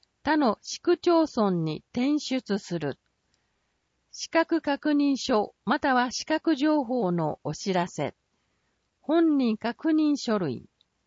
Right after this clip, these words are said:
二、職場の健康保険に加入した。職場の健康保険の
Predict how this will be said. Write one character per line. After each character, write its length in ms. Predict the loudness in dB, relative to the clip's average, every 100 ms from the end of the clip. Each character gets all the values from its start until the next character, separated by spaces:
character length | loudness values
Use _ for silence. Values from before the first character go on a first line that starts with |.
| _ _ _
二、 260 | 0 0 -6 _ _ _ _ _
職 360 | -4 -4 0 2
場 140 | 4
の 160 | 4 0
健 240 | -2 0
康 360 | 0 2 2 2
保 140 | -2
険 320 | -4 0 0
に 160 | 0 -4
加 220 | -4 0
入 280 | 2 2 0
し 180 | -2 -4
た。 220 | -4 -6 -10 _ _ _ _
職 360 | -12 -6 -2 2
場 140 | 2
の 160 | 2 0
健 260 | -2 -2 -2
康 380 | 0 0 2
保 120 | 0 -4
険 340 | -2 0 0
の 220 | 0 -4